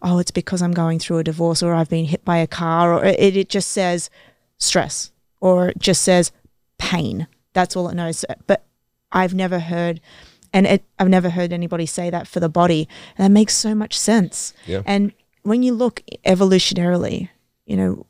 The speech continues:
Speaker 1: we're always talking about what were we doing before the internet and before we had power. You know, our ancestors were going out, they were hunting, they were doing this. And so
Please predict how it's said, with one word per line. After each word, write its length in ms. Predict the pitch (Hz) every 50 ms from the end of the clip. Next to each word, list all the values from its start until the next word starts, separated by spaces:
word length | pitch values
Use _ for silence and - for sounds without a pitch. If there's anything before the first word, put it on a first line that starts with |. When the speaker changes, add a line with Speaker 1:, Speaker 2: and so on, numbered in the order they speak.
| _ _ -
Speaker 1:
we're 180 | 190 190 202
always 240 | 208 208 202 196 -
talking 360 | - - 180 175 - 185 185
about 240 | 175 165 170 175 170
what 140 | 175 180 190
were 80 | 196
we 120 | 196 196 202
doing 360 | 185 196 190 190 190 190 180 - _ _ _ _ -
before 320 | 196 175 - 196 196 190
the 120 | 190 185 185
internet 460 | 190 190 - - 180 175 160 160 160
and 80 | 160 165
before 240 | 165 - - 185
we 100 | 180 185
had 200 | 180 190 185 170
power. 440 | - - 214 214 214 202 180 170 160
You 120 | 165 175 170
know, 80 | 170
our 220 | 170 170 170 175 -
ancestors 680 | 202 202 220 214 202 - - 190 180 - 190 175 170
were 80 | 180 170
going 320 | - 170 170 180 190 202
out, 160 | 202 202 -
they 80 | - 175
were 120 | 170 175 170
hunting, 440 | - 226 220 - - 208 196 190 180
they 80 | 165
were 80 | 151 -
doing 240 | - 175 175 180 196
this. 240 | 208 208 196 180 - - - - - - - - - - -
And 120 | 196 185
so 260 | - 208 190 190 190